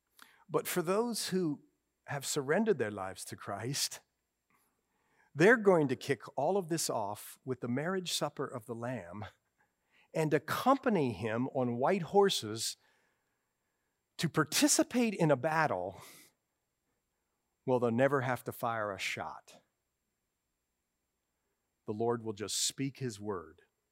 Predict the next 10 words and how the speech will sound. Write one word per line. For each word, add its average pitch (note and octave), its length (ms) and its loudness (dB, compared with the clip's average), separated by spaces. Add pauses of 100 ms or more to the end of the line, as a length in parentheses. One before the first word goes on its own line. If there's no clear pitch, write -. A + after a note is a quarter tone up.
(160)
and F2 120 -20 (340)
whew, A#2 140 -8 (1160)
the A2 100 -8
victory G2 440 -8
is F#2+ 160 -12
won. E2+ 360 -12 (200)
The B2 100 -8
victory F#3+ 560 -6
will C#3 240 -4
be D3+ 420 -6